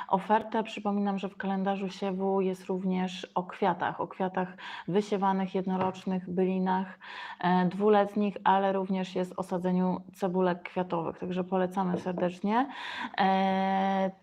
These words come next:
też zachęcę Was do tego, żebyście pobierali naszą aplikację Planty Zielone Pogotowie przez App Store oraz przez Google Play. Mamy nową funkcję, mm, w aplikacji, jest to identyfikacja,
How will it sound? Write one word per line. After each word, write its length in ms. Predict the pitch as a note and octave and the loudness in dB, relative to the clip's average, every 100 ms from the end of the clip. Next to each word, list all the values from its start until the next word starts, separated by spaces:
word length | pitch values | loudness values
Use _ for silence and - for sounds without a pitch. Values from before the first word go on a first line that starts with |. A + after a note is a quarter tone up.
| - | -2
też 260 | A3+ A3+ G#3 | 2 2 2
zachęcę 460 | G#3 A3 G#3 G#3 | 0 2 0 0
Was 220 | F#3+ G3 | 0 0
do 100 | G3+ | -2
tego, 260 | F#3+ F#3+ G3+ | -6 -4 -4
żebyście 500 | F#3+ F3+ G3+ - G3 | -4 -4 -6 -6 -6
pobierali 520 | F#3+ F#3+ G3 F#3+ F#3+ | -4 -2 0 0 0
naszą 280 | F#3+ F#3 - | -4 -4 -4
aplikację 640 | F#3 - F#3 G#3+ G#3+ G#3+ | -4 -4 0 2 2 0
Planty 360 | G3 G3 F#3 F#3 | -4 -4 -4 -8
Zielone 400 | F#3 F#3+ F3+ F3+ | -6 -2 -2 -2
Pogotowie 500 | F3+ E3 F3 A3 G3+ | -4 -4 -4 -4 -6
przez 240 | - F#3 | -8 -10
App 260 | - G3 F#3+ | -4 -4 -4
Store 240 | - F#3+ | -8 -8
oraz 300 | - F#3+ F#3 | -4 -4 -6
przez 220 | - F#3 F#3+ | -6 -6 0
Google 300 | G#3+ F#3+ F#3 F3+ | 0 2 0 2
Play. 280 | G#3 A3+ A3+ - - - - | 4 4 0 -10 -12 -10 0
Mamy 260 | F#3+ G3 G3 | 2 4 4
nową 380 | G#3+ G#3 G3 | 2 2 0
funkcję, 580 | F#3+ G#3 G3+ - - G3 | 0 -2 -2 -4 -2 0
mm, 920 | F#3+ F#3 F#3 F#3 F3+ F3+ F3+ F3+ F3+ | 2 2 0 0 -2 0 2 4 2
w 100 | F3+ | 0
aplikacji, 920 | - - F3+ G3 G#3+ G#3+ - G3+ F#3 | -6 -4 -4 2 2 0 -2 0 0
jest 360 | F3 F#3+ F#3+ - | 2 2 0 -4
to 140 | F#3+ | -4
identyfikacja, 1400 | - G3 G3+ F#3 F#3+ F3+ G3 F#3+ - G3 F#3 F#3 F#3 | 0 2 0 -2 -6 -2 0 -2 -2 0 2 2 0